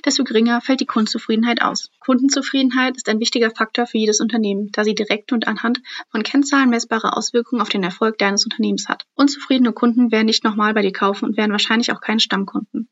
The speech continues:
Die gute Nachricht ist, dass Kundenzufriedenheit spezifisch und messbar ist. Sie gibt direkte Insights in die Denkweisen und Herausforderungen deiner Kunden und hilft dir, nachhaltig deine Angebote anzupassen und zu optimieren. Diesen wichtigen Hebel kannst du, diesen wichtigen Hebel kannst und solltest du für die Optimierung deiner Produktqualität und des Kauferlebnisses nutzen,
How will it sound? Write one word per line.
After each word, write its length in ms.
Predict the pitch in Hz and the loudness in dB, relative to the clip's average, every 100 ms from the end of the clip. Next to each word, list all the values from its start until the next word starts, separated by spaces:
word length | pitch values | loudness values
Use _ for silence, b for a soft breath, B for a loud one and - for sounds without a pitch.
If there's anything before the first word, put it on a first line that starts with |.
| - | -16
Die 60 | |
gute 240 | - 254 269 | -2 2 4
Nachricht 340 | 240 240 240 | 4 2 -2
ist, 260 | - 254 _ _ | -2 -2 _ _
dass 140 | - - | -8 0
Kundenzufriedenheit 760 | 285 269 262 - 254 247 240 | 0 0 -6 0 2 2 -2
spezifisch 600 | - 220 - 240 254 247 | -4 -6 -4 -2 -2 0
und 100 | 262 | 2
messbar 320 | 208 185 - | 2 0 -2
ist. 200 | - - _ | -4 -8 _
Sie 100 | 233 | -2
gibt 200 | - - | 0 0
direkte 260 | 247 - | -2 0
Insights 400 | - 240 - 247 | -2 0 0 -2
in 80 | 254 | 0
die 80 | 220 | -2
Denkweisen 600 | 202 226 - 226 240 254 - | 0 -2 0 2 2 0 -2
und 100 | 247 | -2
Herausforderungen 640 | 226 202 202 226 226 233 | 0 0 2 0 2 2
deiner 240 | 208 214 | 0 -2
Kunden 380 | 220 - 202 202 | -2 -4 -4 -2
und 120 | 202 | -6
hilft 220 | - 226 - | -4 -6 -2
dir, 180 | 247 262 | -2 2
nachhaltig 640 | 220 214 - 247 262 - B | 0 0 -2 -2 -4 -6 B
deine 260 | 220 240 - | 0 2 2
Angebote 460 | 233 233 226 233 | 2 2 0 0
anzupassen 500 | - 214 - - 233 | -2 -2 -6 -8 -4
und 100 | 220 | -4
zu 120 | - 202 | -2 -4
optimieren. 600 | - 226 208 196 202 _ | -2 -2 0 -2 -6 _
Diesen 220 | - 240 262 | 2 4 4
wichtigen 300 | 269 247 240 | 2 0 0
Hebel 260 | 240 240 | 2 0
kannst 260 | - 233 233 | 0 -4 -4
du, 60 | 226 _ | -10 _
diesen 200 | 262 285 | 2 4
wichtigen 280 | 254 - 226 | 4 2 2
Hebel 320 | 214 226 254 | 2 2 2
kannst 280 | - 254 262 | 2 0 2
und 100 | 233 | 2
solltest 380 | 220 220 240 - | 2 2 -2 0
du 160 | 254 254 | 0 0
für 120 | 233 | 0
die 120 | 220 | 0
Optimierung 420 | - - 226 247 | 0 0 2 2
deiner 240 | 247 220 214 | 2 2 0
Produktqualität 760 | 214 226 - 226 214 - 233 | -2 -2 -2 -2 -2 0 0
und 100 | 226 | 0
des 120 | 208 | -4
Kauferlebnisses 720 | - 214 220 220 220 233 233 - | -2 -2 -2 -2 -2 -2 -2 -2
nutzen, 340 | 208 - 233 | -4 -2 -2